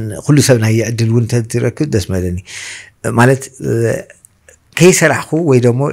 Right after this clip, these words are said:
እ፣ ፍቅሪ ከይሃኩስ ፍቅሪ እ፣ ንህ-፣ ንህብረተሰብ ውሽጢ እየ እኒአኹ። ፍቅሪ ዘይሃኩስ እ፣ ፍቅሪ ዝህብ ስፔሻል ተምሃሮ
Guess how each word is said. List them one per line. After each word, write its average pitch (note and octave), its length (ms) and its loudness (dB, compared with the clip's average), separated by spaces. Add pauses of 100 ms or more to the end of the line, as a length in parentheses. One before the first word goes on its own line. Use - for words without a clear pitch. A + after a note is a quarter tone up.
(120)
እ፣ A#2 120 -16 (440)
ፍቅሪ - 300 2
ከይሃኩስ D3+ 440 2
ፍቅሪ A2+ 220 -8 (560)
እ፣ D#2 120 -12 (440)
ንህ-፣ A2+ 280 2 (440)
ንህብረተሰብ A2+ 520 -2
ውሽጢ G#2 160 -2
እየ F#2 120 0
እኒአኹ። F2 260 -6 (920)
ፍቅሪ F3 260 2
ዘይሃኩስ C3+ 540 0 (100)
እ፣ F2 120 -8 (640)
ፍቅሪ - 280 -2
ዝህብ G#2 260 2 (360)
ስፔሻል B2 460 -2
ተምሃሮ A2+ 320 0